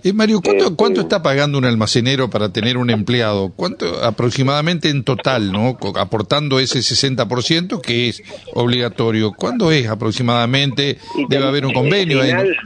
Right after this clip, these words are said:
Speaker 2: final más o menos cuatrocientos sesenta mil pesos.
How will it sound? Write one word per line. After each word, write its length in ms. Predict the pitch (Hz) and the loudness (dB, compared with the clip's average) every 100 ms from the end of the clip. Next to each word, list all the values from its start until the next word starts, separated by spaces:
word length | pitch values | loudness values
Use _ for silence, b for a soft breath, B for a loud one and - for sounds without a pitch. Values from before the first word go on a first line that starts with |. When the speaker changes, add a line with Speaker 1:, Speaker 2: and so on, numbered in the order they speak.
| - | 0
Speaker 2:
final 400 | 131 139 165 165 | 2 4 4 4
más 140 | 165 | 4
o 100 | 160 | 4
menos 260 | 156 165 165 | 4 4 4
cuatrocientos 540 | 151 127 127 143 139 127 | 2 2 2 2 2 0
sesenta 320 | 127 131 127 | 2 2 2
mil 160 | 131 | 0
pesos. 200 | 113 107 | 2 0